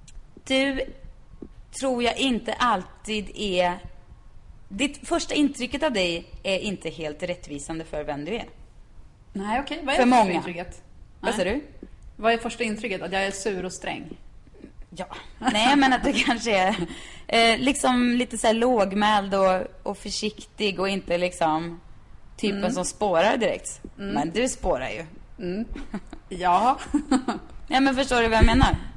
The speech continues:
Speaker 2: Ja.
Speaker 1: Hur
Speaker 2: Ja.
Speaker 1: får du ihop de här två? För är inte det två ganska liksom, du har, du har en sida som är lite så här utåtsida som inte riktigt stämmer igen,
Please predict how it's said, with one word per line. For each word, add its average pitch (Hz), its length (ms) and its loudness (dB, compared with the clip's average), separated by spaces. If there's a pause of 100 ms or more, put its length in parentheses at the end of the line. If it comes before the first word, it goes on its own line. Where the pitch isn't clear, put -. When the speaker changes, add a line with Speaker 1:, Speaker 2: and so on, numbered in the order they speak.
Speaker 2:
Ja. 226 300 2 (360)
Speaker 1:
Hur 269 100 0
Speaker 2:
Ja. 247 60 -2
Speaker 1:
får 254 160 6
du 262 60 4
ihop 311 400 4
de 302 140 4
här 180 220 4
två? 156 500 0 (720)
För - 140 0
är 277 280 4
inte 311 180 2
det 202 100 2
två 190 220 2
ganska 180 320 0
liksom, 175 360 -4
du 208 120 0
har, 214 220 4
du 196 100 2
har - 60 2
en 277 220 6
sida 208 320 0
som 202 160 -4
är 180 60 -2
lite 175 220 -6
så 180 100 0
här - 120 0
utåtsida 180 680 -2
som 190 180 -6
inte 185 180 -6
riktigt 170 260 -10
stämmer 165 260 -6
igen, 151 260 -2